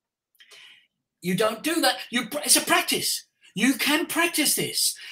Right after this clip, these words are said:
You don't practice it, you go back to your mind, you go back to the finite things, the problems, you go back to feeling this way, feeling that way, "Oh, this has gone wrong, why is this way? Oh, I don't know what to do." You go back all over that area. But inside you, when you can be still enough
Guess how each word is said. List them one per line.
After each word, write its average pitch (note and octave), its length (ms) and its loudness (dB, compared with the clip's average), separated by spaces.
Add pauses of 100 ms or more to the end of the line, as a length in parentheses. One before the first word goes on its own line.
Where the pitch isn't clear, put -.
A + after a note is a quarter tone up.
(120)
You C#3 160 4
don't B3 260 0
practice E4 440 0
it, - 260 -4 (120)
you E3+ 140 2
go D#3 180 0
back D#3+ 220 -8
to D3 100 -2
your C#3+ 120 0
mind, A#3+ 480 -2 (120)
you D3+ 100 -4
go D#3+ 100 4
back D#3 180 -2
to - 100 -4
the D3 100 -4
finite A3+ 560 -2
things, A3 300 -2
the D3+ 100 -6
problems, G3+ 580 -4 (200)
you C#3+ 120 2
go D3 120 0
back D3+ 180 -4
to - 80 -10
feeling G3+ 380 -4
this G#3+ 180 -4
way, G3+ 200 -2
feeling G3 320 -4
that G3 200 -6
way, F#3+ 180 -2
"Oh, F#3 220 -2
this F#3 180 0
has F3+ 100 -4
gone F#3+ 220 -2
wrong, F#3+ 200 -4
why F3 160 -2
is F#3 100 -2
this F#3+ 180 -2
way? F#3+ 220 -2 (220)
Oh, F3+ 100 0
I G3 60 0
don't F#3+ 140 2
know F#3+ 80 0
what F#3 160 -4
to F#3 100 -4
do." F#3+ 200 -2 (160)
You C3+ 120 0
go C#3 160 0
back C3+ 240 -2
all A#3 320 4
over A#3 240 2
that G3+ 240 2
area. C#3+ 400 0 (200)
But C3+ 200 -6
inside C4+ 720 2
you, A3 400 2 (160)
when D#3 160 2
you E3 140 2
can D#3 140 -6
be D3 220 -2
still - 460 2
enough E3 600 -2